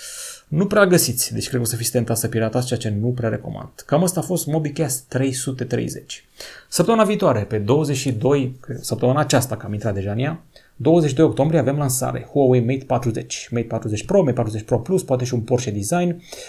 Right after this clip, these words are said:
Uh, cred că mai vin și ceasuri și căști și alte nebunii. O să ne distrăm de minune. Bun. Gata cu MobiCast-ul, ne găsiți pe Anchor punct F M, Spotify, iTunes, Google Podcast, YouTube și dați comentarii pe forum mai multe, vă rog eu.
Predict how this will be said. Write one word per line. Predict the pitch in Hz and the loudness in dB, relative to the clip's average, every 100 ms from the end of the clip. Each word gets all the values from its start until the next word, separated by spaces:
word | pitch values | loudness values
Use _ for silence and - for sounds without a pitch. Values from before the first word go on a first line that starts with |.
| - - | -18 -4
Uh, | 139 120 117 117 | 2 6 4 2
cred | - | -2
că | |
mai | 165 | 0
vin | 143 | 0
și | 127 131 | -2 -4
ceasuri | - 196 180 131 | -2 0 2 0
și | - 127 | -4 -4
căști | - 180 - | 2 2 4
și | |
alte | 120 117 | 0 2
nebunii. | 110 117 185 185 - _ - | 0 2 2 0 -10 _ -4
O | 147 | 0
să | 151 143 | 2 0
ne | 110 123 127 | 0 -2 -2
distrăm | 107 - 110 | -4 -2 0
de | 104 | 0
minune. | 104 95 78 - | -2 -6 -12 -14
Bun. | - 110 110 - - - - - - | -4 -2 -2 -12 -20 -20 -20 -18 2
Gata | 127 120 | 4 4
cu | 107 | 2
MobiCast-ul, | 107 123 165 202 131 | 0 2 2 2 0
ne | 117 | 0
găsiți | 110 - | 0 -2
pe | - | 0
Anchor | 120 123 | 0 0
punct | 131 127 | -2 -2
F | |
M, | 127 127 | 0 -2
Spotify, | - 160 - 123 - 117 - 151 | -2 -2 -2 -4 -4 -4 0 0
iTunes, | 131 131 117 | 0 -2 -4
Google | 135 139 | 2 2
Podcast, | 123 165 - 127 - - | 4 2 2 0 -2 -2
YouTube | 127 160 160 156 139 123 | 2 4 2 0 0 -2
și | - 139 135 131 127 123 - _ _ _ | -4 0 0 2 2 0 -6 _ _ _
dați | 123 131 | 0 2
comentarii | - 101 98 104 98 98 95 _ | 2 0 0 2 2 0 -4 _
pe | 107 | -8
forum | - 98 95 90 | -2 0 0 -2
mai | - 104 | -4 -2
multe, | 98 - 160 | -2 -4 0
vă | 165 | 4
rog | 104 92 | 4 0
eu. | - | -10